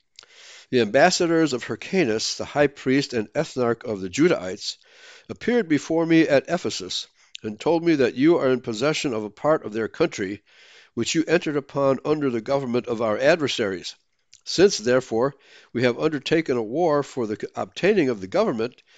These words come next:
and have taken care to do what was agreeable to piety and justice, and have brought to punishment those that had neither any rese-, remembrance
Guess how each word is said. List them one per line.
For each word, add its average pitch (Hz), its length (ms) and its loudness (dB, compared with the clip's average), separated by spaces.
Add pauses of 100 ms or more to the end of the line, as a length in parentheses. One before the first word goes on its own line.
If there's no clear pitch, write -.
(240)
and 117 100 -4
have 127 180 2
taken 185 360 2
care 170 260 2
to 123 120 -8
do 143 220 4
what 151 100 2
was 120 160 0
agreeable 120 640 0
to 107 180 -12
piety 131 600 0
and 104 120 -4
justice, 117 600 -4 (440)
and 113 80 -6
have 110 240 -2
brought 127 340 0
to 120 100 -6
punishment 135 580 -2
those 135 320 2
that 113 160 0
had 104 200 -4
neither 127 360 0
any 151 240 2
rese-, 101 220 -4 (180)
remembrance 107 760 -2